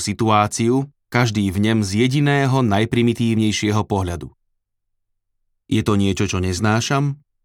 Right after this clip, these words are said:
čo mi ubližuje? Niečo, čoho sa bojím?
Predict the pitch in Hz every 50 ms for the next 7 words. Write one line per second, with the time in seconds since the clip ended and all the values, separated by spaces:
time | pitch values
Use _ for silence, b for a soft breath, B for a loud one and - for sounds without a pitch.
0 | _ _ _ - 107 92 92 - - 104 95 110 110 107 107 123 123 120 135 139
1 | - _ _ _ _ _ _ _ _ _ _ _ _ _ _ _ _ 113 113 120
2 | 123 127 127 123 - 151 160 147 - 123 104 107 101 - - 92 85 90 92 95
3 | 101 107 117 139 147